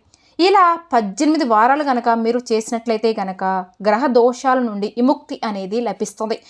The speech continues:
జాతక దోషాలు కలిగిన వారు శనివారం నాడు ఎర్రటి వస్త్రంలో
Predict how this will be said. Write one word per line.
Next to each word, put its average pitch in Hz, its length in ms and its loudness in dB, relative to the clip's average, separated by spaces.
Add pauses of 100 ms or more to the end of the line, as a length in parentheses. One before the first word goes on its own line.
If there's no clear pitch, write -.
(240)
జాతక 233 420 2
దోషాలు 240 420 2
కలిగిన 196 340 -6
వారు 190 320 -2 (120)
శనివారం 277 640 2
నాడు 220 240 -2 (240)
ఎర్రటి 269 300 4
వస్త్రంలో 240 720 -2